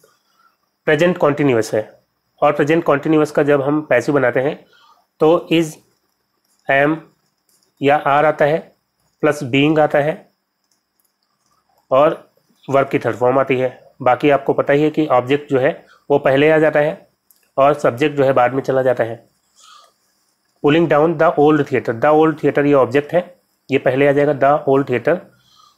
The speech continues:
और इसके अनुसार जो है यहाँ पे वर्ब आएगी is, being pulled down और by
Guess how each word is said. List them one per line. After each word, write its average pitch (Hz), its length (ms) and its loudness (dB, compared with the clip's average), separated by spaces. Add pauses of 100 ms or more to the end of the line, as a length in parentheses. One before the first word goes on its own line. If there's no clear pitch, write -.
(140)
और 147 320 2
इसके 151 220 -2
अनुसार 151 340 2
जो 143 100 0
है 147 180 2
यहाँ 131 260 0
पे 151 120 2
वर्ब 135 240 0
आएगी 131 300 0
is, 120 160 -2 (760)
being 139 400 2 (320)
pulled 165 280 0
down 131 280 2 (960)
और 139 200 0
by 143 140 4